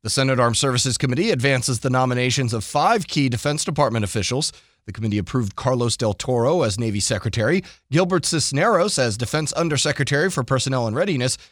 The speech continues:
and Kathleen Miller as Deputy D O D Comptroller. The committee also advanced Marla Carlin as Assistant Secretary of Defense for Strategy, Plans, and Capabilities,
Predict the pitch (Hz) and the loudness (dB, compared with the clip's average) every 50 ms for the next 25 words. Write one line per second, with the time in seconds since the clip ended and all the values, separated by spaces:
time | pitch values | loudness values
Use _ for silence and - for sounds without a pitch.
0 | _ _ - 117 117 - - - - 247 - 247 254 247 240 226 240 247 220 147 | _ _ -4 -4 -2 -2 0 0 0 0 -2 -2 -4 -2 0 0 2 2 2 2
1 | 95 - - 82 82 80 - - 160 - 220 202 208 208 170 175 190 196 190 180 | 0 -2 -4 -8 -10 -8 -6 -6 -6 -4 -4 -2 -2 -2 0 0 0 2 2 2
2 | 185 190 - - 175 180 175 151 - 143 123 101 85 69 - - - _ _ _ | 0 0 0 0 0 0 0 0 0 0 0 0 0 -4 -8 -12 -18 _ _ _
3 | _ _ _ - - - 117 185 220 240 226 202 214 190 202 196 180 151 156 175 | _ _ _ -20 -14 -10 -8 -4 -2 2 2 2 2 2 2 0 0 2 0 0
4 | 175 165 - 135 127 131 160 190 202 190 160 - - 170 175 170 143 117 90 71 | 0 0 -2 -2 0 2 2 2 2 2 0 0 2 2 4 4 2 2 -2 -4
5 | 55 64 92 98 - 104 98 - 180 175 - - 165 143 - 165 143 - 143 - | -6 -8 -8 -6 -6 -4 -4 -4 -4 -4 -4 -4 -4 -4 -4 -4 -2 -2 -2 0
6 | 151 143 147 160 175 160 127 117 123 - - 143 139 151 - - 123 107 - - | 2 2 2 2 2 0 0 -2 -4 -2 0 0 0 0 -2 -2 -2 -2 -2 0
7 | - 160 156 156 156 147 160 185 190 180 - - 151 147 151 151 143 139 139 147 | 0 0 0 0 0 -2 -2 -2 -4 -4 -2 -2 -2 0 0 -2 -2 -2 0 0
8 | 139 135 131 127 139 135 135 139 160 139 - | 0 0 0 -2 -2 0 0 0 0 -2 -2